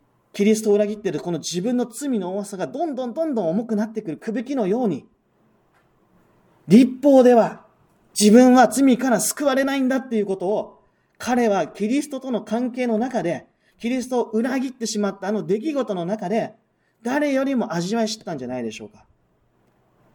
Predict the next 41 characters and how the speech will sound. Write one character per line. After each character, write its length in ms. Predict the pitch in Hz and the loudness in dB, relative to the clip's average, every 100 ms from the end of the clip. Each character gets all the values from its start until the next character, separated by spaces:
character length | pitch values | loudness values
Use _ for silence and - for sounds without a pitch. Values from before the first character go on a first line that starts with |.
| _ 156 | _ 4
で 180 | 262 | 8
も、 320 | 277 165 - - _ _ - _ _ _ _ - - | 10 8 2 -16 _ _ -20 _ _ _ _ -20 -16
復 320 | - 254 240 - | 2 4 4 2
活 240 | 247 247 | 2 6
の 100 | 247 | 6
主 160 | 226 247 | 6 4
は 100 | 233 | 2
そ 180 | - 240 | 2 0
れ 140 | 262 | 2
で 120 | 269 | 2
も 120 | 277 | 4
私 400 | 220 208 247 233 | 4 2 -2 -4
に 160 | 240 208 | -4 -2
出 200 | 202 254 | 0 0
会 80 | 285 | -2
っ 20 | |
て 180 | - 247 | -6 -4
く 100 | 202 | -2
だ 100 | 170 | -4
さ 100 | 151 | -6
っ 100 | - | -12
た。 160 | 127 - _ _ _ _ _ _ _ - | -16 -20 _ _ _ _ _ _ _ -4
復 200 | 226 220 | -2 2
活 240 | 254 254 | 2 4
の 100 | 254 | 4
主 100 | 240 | 4
は 100 | 254 | 2
そ 100 | 240 | 0
れ 120 | 269 | 0
で 100 | 277 | 2
も 140 | 277 233 | 2 2
私 280 | 233 233 247 | 0 0 0
を 100 | 220 | 2
愛 180 | 277 269 | 2 0
し 60 | |
て 100 | 208 | -2
く 80 | 175 | -2
だ 100 | 151 | -2
さ 120 | - | -4
っ 80 | - | -12
た。 200 | - | -16